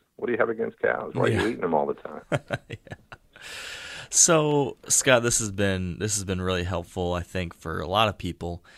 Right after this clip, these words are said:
Speaker 2: But if someone's listening now and they're thinking, "Hey, I wanna try some of the stuff, but I cannot remember that full recipe you mentioned for such and such,"
Speaker 1: <laughs>
Speaker 2: where can they go to get more, to learn more,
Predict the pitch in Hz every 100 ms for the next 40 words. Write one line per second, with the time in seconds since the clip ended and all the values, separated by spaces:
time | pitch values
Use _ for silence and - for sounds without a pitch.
0 | - - _ 107 - - 120 - - 127
1 | 120 110 101 107 - 101 98 95 95 95
2 | - 95 92 90 90 92 - 95 - 92
3 | 87 101 98 90 87 - 92 92 85 85
4 | 87 - 82 90 - 95 85 90 - 95
5 | 92 95 92 73 101 95 95 101 90 95
6 | 92 95 92 92 92 90 - 92 92 92
7 | 90 - - 98 87 85 82 82 151 117
8 | - - - 104 101 123 127 131 110 98
9 | 101 95 95 - - 92 92 - 95 95
10 | 95 95 90 90 90 95 95 92 90 92